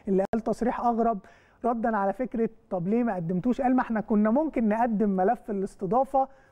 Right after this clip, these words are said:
وما ناخدهاش". عارف ده فكرني في فكرة لما حد يقول لك: "أنت سقطت"، يقول لك: "أصل"، طب أنت ما ذاكرتش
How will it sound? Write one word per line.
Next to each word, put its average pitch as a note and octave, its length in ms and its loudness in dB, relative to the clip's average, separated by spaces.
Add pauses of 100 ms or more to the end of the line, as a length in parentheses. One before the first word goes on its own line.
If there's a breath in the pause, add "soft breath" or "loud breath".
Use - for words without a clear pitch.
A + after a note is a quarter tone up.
(120)
وما A3 340 2
ناخدهاش". G#3+ 760 -4
عارف A3+ 340 -2
ده G3+ 140 2
فكرني A#3+ 540 0
في - 80 -6
فكرة A#3+ 340 -2
لما F#3 200 -2
حد A3+ 220 -2
يقول A#3 180 2
لك: A#3 120 2 (440 loud breath)
"أنت F#3+ 220 -2
سقطت"، A#3+ 320 -2
يقول B3 140 2
لك: B3 140 -2
"أصل"، G3+ 280 -4 (180)
طب F#3 160 0
أنت A#3+ 180 2
ما A3 120 2
ذاكرتش G3 640 -4